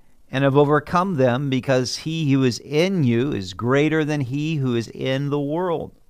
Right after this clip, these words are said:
We are not given the reason why God told them to hamstring the horses and burn the chariots. However, David wrote in Psalm twenty, "Some trust in chariots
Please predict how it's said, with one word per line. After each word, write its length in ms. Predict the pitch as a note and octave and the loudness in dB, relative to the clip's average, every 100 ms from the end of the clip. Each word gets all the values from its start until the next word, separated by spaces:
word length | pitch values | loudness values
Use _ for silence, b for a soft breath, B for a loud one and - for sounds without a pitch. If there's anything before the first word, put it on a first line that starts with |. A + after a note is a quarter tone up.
| - - - - - - b b b b b b | -20 -20 -20 -20 -20 -20 b b b b b b
We 120 | D4 | 0
are 60 | D#4 | 4
not 280 | A#3 E3+ | 4 4
given 340 | D#3 D#3 F3 F3 | 4 6 6 4
the 120 | D3+ | 2
reason 480 | A#2 A#2 A2 B2 A2 | 2 0 -2 -4 -2
why 420 | A2+ B2+ C#3 C#3 | 0 0 2 0
God 380 | A#2+ A2 G#2 G#2 | 2 0 0 -4
told 380 | - - F#2+ F#2 | -12 -12 -10 -10
them 180 | F#2 | -10
to 320 | F#2+ - F#2+ F2 b b | -10 -10 -12 -12 b b
hamstring 840 | - F3 F3+ F3+ - - D#3+ D#3+ D3 | -2 0 2 0 -2 -2 0 0 0
the 100 | B2 | 0
horses 640 | C3+ D3 D3 - D3 C#3 | 0 0 0 -2 -4 -4
and 240 | B2+ G2+ G2 | -8 -10 0
burn 380 | D3 E3+ E3 | 4 4 2
the 80 | C3+ | -2
chariots. 840 | G#2+ - D#3+ E3 A#2 - - - - _ _ _ _ - | -4 -2 2 2 2 -4 -12 -14 -16 _ _ _ _ -12
However, 560 | - C#4+ C#4 E2 G2+ D#3+ - | -4 0 0 -2 -8 -12 0
David 380 | F#3 A3+ G#3+ | 2 4 2
wrote 300 | C#3+ D#3 F3+ | 4 8 8
in 100 | D3+ | 6
Psalm 360 | B2 - A#2+ G#2+ | 0 -2 -2 -2
twenty, 480 | - G3+ F3 A#2 B2 - _ _ _ _ | -4 -4 -2 -4 -6 -14 _ _ _ _
"Some 440 | - - C#3+ D#3 | -2 0 2 0
trust 360 | D#3+ F3 D#3+ - | -2 -2 -2 -4
in 100 | D3 | -4
chariots 680 | - A3+ C#3+ A2 A2+ - | 0 2 2 0 -4 -12